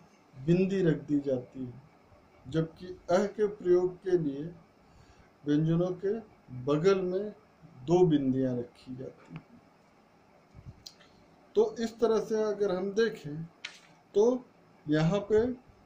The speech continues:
उनके मूल स्वरूप में परिवर्तन हो जाता है और दूसरे जो है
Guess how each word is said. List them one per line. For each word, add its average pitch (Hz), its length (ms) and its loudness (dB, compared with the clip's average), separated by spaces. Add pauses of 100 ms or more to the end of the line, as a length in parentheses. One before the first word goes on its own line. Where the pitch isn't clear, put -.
(200)
उनके 165 300 4
मूल 165 440 2
स्वरूप 185 480 0
में 175 180 -6
परिवर्तन 175 600 0
हो 175 140 0
जाता 143 540 -4
है 160 100 -12 (480)
और 180 220 0
दूसरे 147 520 -2
जो 151 180 -2
है 156 280 -6